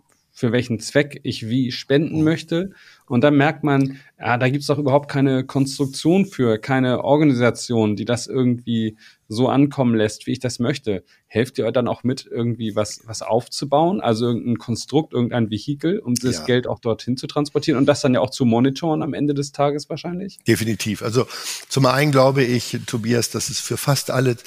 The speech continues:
Speaker 2: alle guten Zwecke schon tolle Projekte gibt. Wir haben ja
Speaker 1: Mhm.
Speaker 2: eine
Speaker 1: Okay.
Speaker 2: Zivilgesellschaft, die ist
Speaker 1: Beruhigend.
Speaker 2: wahnsinnig kreativ, aber trotzdem gibt es Situationen, wo du sagst, nee, das ist nicht das, was du dir vorstellst.
Speaker 1: Mhm.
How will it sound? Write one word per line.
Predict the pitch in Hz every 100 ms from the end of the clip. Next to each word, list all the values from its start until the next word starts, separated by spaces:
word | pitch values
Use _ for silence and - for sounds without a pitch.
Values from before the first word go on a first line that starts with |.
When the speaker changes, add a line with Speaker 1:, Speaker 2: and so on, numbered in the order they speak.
| - - - -
Speaker 2:
alle | 120 127
guten | 107 127 135
Zwecke | - 120 120 127
schon | 117 110
tolle | 113 -
Projekte | - 113 110 - 101
gibt. | 110 170 - -
Wir | 107
haben | 117
ja | 113 104
Speaker 1:
Mhm. | 147 180
Speaker 2:
eine | 110 110
Speaker 1:
Okay. |
Speaker 2:
Zivilgesellschaft, | - 92 123 123 107 110 110 113
die | 113 117
ist | 110 -
Speaker 1:
Beruhigend. | - - -
Speaker 2:
wahnsinnig | 139 143 143 131 123
kreativ, | - 120 107 - 156 170
aber | 165 170
trotzdem | 185 185 - 185 151 - - - - -
gibt | 160 151
es | 139
Situationen, | 160 165 151 147 151 151 143
wo |
du | 139
sagst, | 131 135 123 -
nee, | 131 139
das | 127
ist | 117 -
nicht | 139 117
das, | 131 110
was | 123
du | -
dir | 117
vorstellst. | 107 95 - - - - _ _
Speaker 1:
Mhm. | 110 101